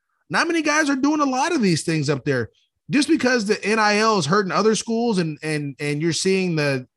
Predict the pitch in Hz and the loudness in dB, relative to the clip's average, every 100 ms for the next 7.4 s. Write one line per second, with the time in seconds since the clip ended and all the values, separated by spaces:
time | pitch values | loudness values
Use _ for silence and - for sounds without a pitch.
0 | _ _ _ 143 151 143 - 190 175 175 | _ _ _ 0 0 0 2 2 4 2
1 | 170 156 170 156 170 170 165 165 175 156 | 2 2 2 2 2 2 0 0 0 0
2 | 202 220 226 175 143 208 339 185 202 208 | 0 0 0 -2 0 0 2 2 2 2
3 | 220 247 262 247 233 - 285 302 208 139 | 2 2 0 -2 -2 -2 -4 -2 0 2
4 | 120 120 156 202 247 233 143 - 202 208 | 2 2 2 2 2 0 -2 -6 -4 -4
5 | - 95 - _ _ _ _ _ - 143 | -4 -8 -8 _ _ _ _ _ -4 0
6 | 175 233 - 208 202 202 226 247 262 247 | 2 2 2 0 2 2 2 2 2 0
7 | 240 320 127 | 2 2 0